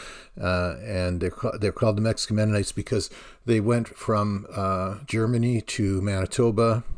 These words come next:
They spent a lot of time in Manitoba, Saskatchewan. They started to get persecuted there, and so they moved to Mexico.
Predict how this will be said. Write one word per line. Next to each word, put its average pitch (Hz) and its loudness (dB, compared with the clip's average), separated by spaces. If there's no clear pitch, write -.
They 98 0
spent - -2
a 104 2
lot 98 2
of 95 0
time 98 0
in 95 0
Manitoba, 92 -2
Saskatchewan. 101 0
They 92 0
started 98 0
to 95 -12
get 101 -2
persecuted 98 -4
there, 110 2
and 117 -6
so - -6
they 95 0
moved 98 -2
to 92 -4
Mexico. - -2